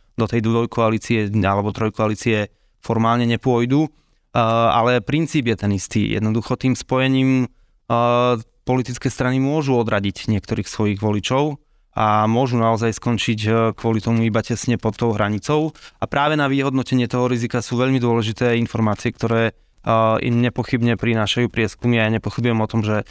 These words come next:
relevantné politické strany si ich robia. A aj tým, aj to spojenie automaticky na seba nenaviaže ten efekt snehovej gule,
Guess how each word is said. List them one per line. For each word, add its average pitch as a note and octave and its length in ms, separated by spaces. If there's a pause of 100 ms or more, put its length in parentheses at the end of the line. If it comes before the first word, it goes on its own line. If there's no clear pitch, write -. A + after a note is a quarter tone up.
(160)
relevantné G#2+ 480
politické G2 480
strany G2 320
si G2+ 160
ich - 80
robia. F#2+ 240 (240)
A A#2+ 160
aj C3+ 60 (100)
tým, D#3 100 (140)
aj B2 180
to C3 80
spojenie C3+ 720
automaticky A#2+ 720
na A2+ 80
seba A2+ 560
nenaviaže A2 1120 (320)
ten G#2+ 420
efekt - 380
snehovej A#2 480
gule, G#2+ 480